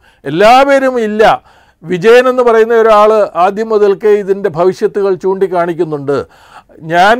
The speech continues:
പറയുന്ന ഈ, ഈ പുലിമുട്ടുകൾ നിർമ്മിച്ചാൽ, ഇങ്ങനെയുള്ള നടപടി,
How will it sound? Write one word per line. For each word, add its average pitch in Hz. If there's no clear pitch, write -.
പറയുന്ന 240
ഈ, 220
ഈ 226
പുലിമുട്ടുകൾ 240
നിർമ്മിച്ചാൽ, 208
ഇങ്ങനെയുള്ള 202
നടപടി, 180